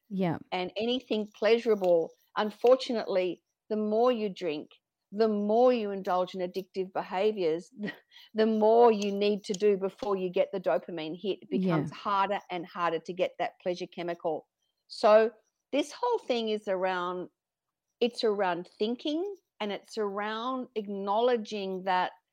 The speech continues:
Speaker 2: you're gonna have strong emotional drivers that have elicited, that have come from this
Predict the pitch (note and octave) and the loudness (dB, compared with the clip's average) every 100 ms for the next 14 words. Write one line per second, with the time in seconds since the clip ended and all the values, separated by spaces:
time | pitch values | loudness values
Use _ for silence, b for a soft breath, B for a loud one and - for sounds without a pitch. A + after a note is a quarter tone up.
0 | _ _ - G#3 E3 G#3+ A#3+ C4 A#3 A#3 | _ _ 0 0 2 0 2 0 -2 -2
1 | G3+ G3+ - - - G3+ F3+ F3+ G#3 A#3+ | -2 -4 -8 -8 -8 -12 -10 -4 2 2
2 | A3+ F3 D3+ - _ _ _ _ G3+ G#3 | 2 -2 -8 -12 _ _ _ _ 0 0
3 | G#3 G3+ A3 C4+ - A3 F#3 D#3+ D#3 F#3+ | 0 4 6 6 2 -4 -4 -6 -4 -4
4 | G3 A3+ F#3+ E3+ - D#3+ - E3 - F3 | -2 0 -2 -4 -4 -6 -4 -8 -6 -6
5 | F3+ B3 - A#3 F3+ F3 F3 F3 - G#3+ | -2 -2 -2 -2 -2 -4 -8 -8 -8 -6
6 | A#3+ B3 F#3+ F3+ E3+ - | -6 -8 -8 -6 -8 -10